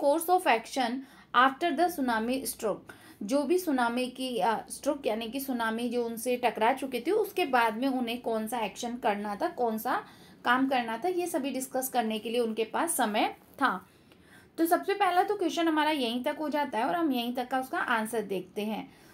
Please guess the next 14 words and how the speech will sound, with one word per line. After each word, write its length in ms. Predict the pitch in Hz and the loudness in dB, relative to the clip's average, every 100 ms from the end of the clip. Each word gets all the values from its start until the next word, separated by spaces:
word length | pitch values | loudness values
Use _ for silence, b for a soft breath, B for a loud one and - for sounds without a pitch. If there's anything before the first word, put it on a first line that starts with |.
| B - | B 0
तो 140 | 262 | 2
स-, 100 | 269 | 2
जैसा 340 | 254 247 262 285 | 0 2 2 2
कि 100 | 359 | 0
हमने 180 | 349 349 | 0 0
चैप्टर 320 | 285 - 269 | 0 0 2
में 140 | 277 | 2
रीड 280 | 269 269 - | 0 -4 -4
किया 200 | 254 220 | 0 0
था, 260 | 220 330 339 | 2 0 2
no, 340 | 247 262 180 - B B - | 4 4 2 -6 B B -2
नहीं, 460 | 240 247 277 285 269 | 2 6 6 4 2
सुनामी, 560 | - 254 233 233 330 | -4 0 2 2 0
अ, 260 | 330 233 | 0 0